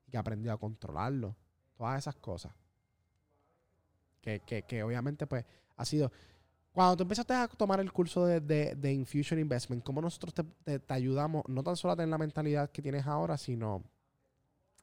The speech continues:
a tener esos patrones, a todos esos que hayas, has aprendido? ¿Empezaste en el, en, en el Huracán María?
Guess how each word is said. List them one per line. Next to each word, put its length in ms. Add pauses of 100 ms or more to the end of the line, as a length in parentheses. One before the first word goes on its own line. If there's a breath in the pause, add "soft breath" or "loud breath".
(140)
a 100
tener 220
esos 180
patrones, 440
a 80
todos 240
esos 100
que 160
hayas, 300
has 220
aprendido? 680
¿Empezaste 380
en 80
el, 160
en, 280
en 240
el 140
Huracán 260
María? 300